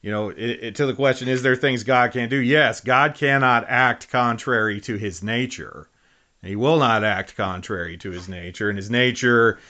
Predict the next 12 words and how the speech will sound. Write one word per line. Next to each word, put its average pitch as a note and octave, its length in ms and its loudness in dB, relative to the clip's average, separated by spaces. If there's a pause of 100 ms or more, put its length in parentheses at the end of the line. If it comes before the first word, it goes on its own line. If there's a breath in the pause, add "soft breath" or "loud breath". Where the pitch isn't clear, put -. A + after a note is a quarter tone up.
(140 loud breath)
is G#2 220 -2
just, B2 600 2
and A2 120 0
his G#2 140 -2
nature A2+ 440 4
is F#2+ 120 0
righteous, A2+ 640 4
and G#2 100 2
his G2 140 2
nature A2 420 4
is F2+ 140 2
holy. G2+ 640 2